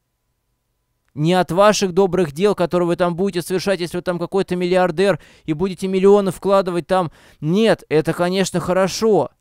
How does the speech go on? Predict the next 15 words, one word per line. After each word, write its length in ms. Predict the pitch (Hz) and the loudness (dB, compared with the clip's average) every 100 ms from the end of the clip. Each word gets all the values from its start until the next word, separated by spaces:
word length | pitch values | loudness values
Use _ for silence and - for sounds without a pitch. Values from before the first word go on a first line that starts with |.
| _ _ _ _ _ | _ _ _ _ _
Я 240 | 135 156 | -4 -4
не 120 | 165 | -2
отрицаю, 580 | 170 170 180 - 220 190 | -4 -4 -6 0 4 4
помогать 480 | 147 147 147 196 196 | 2 -2 0 0 0
больным 500 | 160 180 175 190 185 | 2 2 2 0 -2
детям, 520 | 143 175 175 165 143 | -2 0 0 0 -4
помогать, 580 | 135 147 151 180 208 - _ _ | -4 -4 -2 0 0 -2 _ _
а, 100 | - | -8
каким-то 440 | 139 165 208 196 185 | -4 -2 -2 -4 -2
приютам, 720 | 185 190 175 185 180 175 151 | 0 0 4 4 2 0 -2
что-то 280 | - 190 180 | -4 -4 -2
там 300 | 196 190 151 | -4 -4 -4
построить, 600 | 190 190 - 175 180 175 | -2 -2 -2 0 2 0
что-то 320 | - 180 185 | -2 -4 -4
создать 640 | 175 185 156 143 185 175 | -4 -4 -2 2 2 2